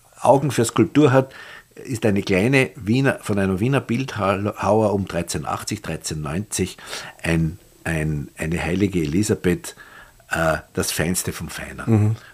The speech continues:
Speaker 1: Leider Gottes ist Skulptur heute auch etwas spe-, speziell gotische oder
Speaker 2: Mhm.
Speaker 1: ältere Skulptur etwas, was vom, vom, aus, aus dem Fokus,
Speaker 2: Mhm.
Speaker 1: äh, ist. Ich weiß nicht, die Leute interessieren sich nicht mehr dafür.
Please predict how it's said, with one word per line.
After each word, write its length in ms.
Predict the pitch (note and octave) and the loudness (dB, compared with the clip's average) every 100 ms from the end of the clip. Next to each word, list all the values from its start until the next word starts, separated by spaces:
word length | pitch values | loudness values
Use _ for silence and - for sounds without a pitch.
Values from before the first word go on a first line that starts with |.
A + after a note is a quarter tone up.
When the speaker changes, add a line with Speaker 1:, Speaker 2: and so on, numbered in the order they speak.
| - | -10
Speaker 1:
Leider 220 | D#2 E2+ | -8 -6
Gottes 360 | - E2+ F2 E2 | -6 -8 -6 -6
ist 140 | E2 | -6
Skulptur 640 | - D#2+ D#2+ - C#3 E2+ - | -6 -8 -10 -10 -8 -6 -6
heute 320 | - - - | -6 -10 -10
auch 200 | - - | -10 -10
etwas 280 | - - - | -10 -8 -6
spe-, 420 | - - - C2 | -6 -8 -10 -8
speziell 400 | - - - D#2 - | -6 -4 -4 -4 -4
gotische 560 | D2 - F2 - - | -6 -2 -2 -2 -2
oder 160 | C#2+ G2 | 2 4
Speaker 2:
Mhm. 120 | F#2+ - - | 2 -2 -6
Speaker 1:
ältere 340 | D#2+ - C#2+ | -4 -2 -4
Skulptur 480 | - - D#2 - D#2 | -4 -6 -6 -6 -6
etwas, 340 | - E2+ D#2 - - - | -6 -6 -6 -10 -18 -12
was 160 | E2+ - | -6 -6
vom, 300 | E2+ D2 C#2+ - - - - - - - - - - - - | -4 -8 -10 -16 -20 -20 -20 -18 -16 -16 -18 -18 -18 -16 -14
vom, 220 | - - - - - - | -12 -12 -14 -16 -16 -6
aus, 220 | E2+ - - | -6 -4 -6
aus 180 | F2 | -4
dem 140 | - F#2+ | -2 2
Fokus, 640 | G#2+ G#2 G#2+ E2+ - - - | 4 4 2 0 -2 -8 0
Speaker 2:
Mhm. 380 | A2 G#2+ G#2+ A#2 - - - | 2 4 2 -2 -6 -20 -12
Speaker 1:
äh, 420 | E2+ D2 D2 - | -10 -8 -8 -10
ist. 240 | - - - | -12 -12 -10
Ich 80 | D2+ | -10
weiß 160 | D2+ | -10
nicht, 100 | C2+ | -8
die 60 | D#2 | -8
Leute 200 | D#2 D2+ | -8 -10
interessieren 400 | D#2 E2 - D#2 | -8 -6 -6 -6
sich 140 | C#2+ D2 | -8 -10
nicht 120 | C2+ | -12
mehr 100 | C2+ | -12
dafür. 260 | - - | -12 -12